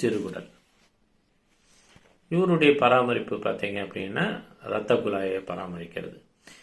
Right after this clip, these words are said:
இப்ப இரத்த குழாய் என்ன வேலை அப்படின்னா, ரத்தத்தை உள்வாங்கி பம்பிங் பண்ணி எல்லா உறுப்புக்கும் அனுப்புற வேலையை தான் ரத்த ஓட்டத்தை சீர்படுத்துறது அனைத்துமே. ஏன்னா, ரத்த ஓட்டம்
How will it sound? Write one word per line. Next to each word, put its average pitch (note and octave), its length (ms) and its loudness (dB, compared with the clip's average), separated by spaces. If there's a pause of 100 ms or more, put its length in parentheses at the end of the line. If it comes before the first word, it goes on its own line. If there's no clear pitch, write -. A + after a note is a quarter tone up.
(100)
இப்ப C3+ 200 0
இரத்த C3+ 240 6
குழாய் C#3 360 6
என்ன A#2+ 500 2
வேலை A2+ 280 2
அப்படின்னா, A2 480 0
ரத்தத்தை A#2+ 460 4
உள்வாங்கி A2 600 0
பம்பிங் A2+ 600 -2
பண்ணி G#2+ 220 -4
எல்லா A#2 360 4
உறுப்புக்கும் A2+ 440 -4
அனுப்புற G#2+ 400 -2
வேலையை G2 340 -4
தான் G3 240 -4 (380)
ரத்த A#2 300 6
ஓட்டத்தை A#2 420 2
சீர்படுத்துறது G#2+ 600 0
அனைத்துமே. A2 680 0
ஏன்னா, C3+ 240 2
ரத்த B2 280 4
ஓட்டம் B2+ 640 2